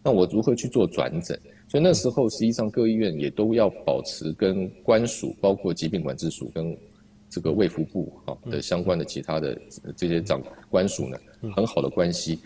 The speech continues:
Speaker 1: 有一个联络网，然后才能够充分的这个互相支援。
Speaker 2: 嗯。好，方国林问到一个很有意思的哦，请问现在还会因为是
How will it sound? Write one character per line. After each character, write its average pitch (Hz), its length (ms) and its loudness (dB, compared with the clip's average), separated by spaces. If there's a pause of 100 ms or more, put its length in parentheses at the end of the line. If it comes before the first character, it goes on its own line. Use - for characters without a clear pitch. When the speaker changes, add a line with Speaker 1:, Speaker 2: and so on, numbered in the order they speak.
(180)
Speaker 1:
有 78 80 -4
一 87 40 0
个 101 80 4
联 92 180 4
络 117 220 6
网， 76 180 -2
然 78 100 -6
后 98 120 0
才 - 160 -4
能 92 160 -2
够 90 80 0
充 92 200 -4
分 85 180 -2
的 71 200 -4 (260)
这 - 120 -4
个 65 160 -6
互 - 140 -4
相 78 200 -4
支 67 180 -10
援。 65 100 -8
Speaker 2:
嗯。 - 60 -14 (360)
好， 101 200 -6 (240)
方 208 200 8
国 165 140 12
林 139 160 8
问 165 140 6
到 147 160 12
一 143 40 6
个 123 120 4
很 120 80 6
有 120 100 6
意 120 100 4
思 113 160 -4
的 92 100 -2
哦， 95 180 4
请 117 140 0
问 185 140 8
现 185 160 8
在 165 160 10
还 131 140 8
会 151 160 8
因 151 160 4
为 139 160 8
是 151 140 0